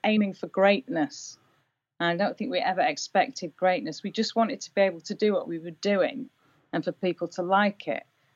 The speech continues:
I don't think we wanted to be a huge, you know, stadium filling band. We never had that ambition. Um, so I think if maybe you,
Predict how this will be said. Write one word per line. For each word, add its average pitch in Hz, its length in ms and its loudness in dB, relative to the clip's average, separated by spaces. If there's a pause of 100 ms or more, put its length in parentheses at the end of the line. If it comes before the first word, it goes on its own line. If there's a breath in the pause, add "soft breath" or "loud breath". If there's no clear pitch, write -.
I 185 80 4
don't 220 160 2
think 220 160 -6
we 202 80 -4
wanted 190 320 -6
to - 100 -20
be 175 120 0
a 160 60 -4
huge, 202 800 0 (380)
you 196 120 -6
know, 170 140 -4
stadium 170 480 2
filling 175 240 -6
band. 196 160 2
We 208 60 2
never 214 320 6
had 202 220 -4
that 170 120 0
ambition. 175 600 -4 (540 soft breath)
Um, 180 420 2 (120)
so 190 480 2 (160)
I 202 100 -8
think 254 340 0
if 233 140 -4 (220)
maybe 202 300 -2
you, 180 380 -10